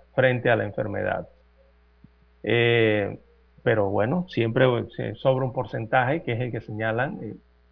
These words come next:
puede entonces usted, a pesar de estar vacunado, eh, contagiarse con la enfermedad, pero ya le da más leve, ¿no? Eh, la enfermedad.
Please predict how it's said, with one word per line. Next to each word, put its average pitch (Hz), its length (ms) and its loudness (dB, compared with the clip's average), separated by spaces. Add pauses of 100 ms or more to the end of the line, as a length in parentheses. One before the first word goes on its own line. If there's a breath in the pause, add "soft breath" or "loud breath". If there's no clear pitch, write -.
(120)
puede 131 460 4
entonces 110 640 -4
usted, 110 460 -8 (100)
a 113 100 -6
pesar 143 320 0
de 113 60 -4
estar 117 200 -2
vacunado, 113 640 -4 (420)
eh, 110 200 -4
contagiarse 117 640 -2
con 110 120 -6
la 107 80 -10
enfermedad, 107 560 0 (180)
pero 156 240 4
ya 131 160 2
le 127 80 2
da 113 140 0
más 117 160 -4
leve, 113 280 2
¿no? 110 220 -8 (100)
Eh, 101 360 -10
la 110 140 -4
enfermedad. 101 540 -8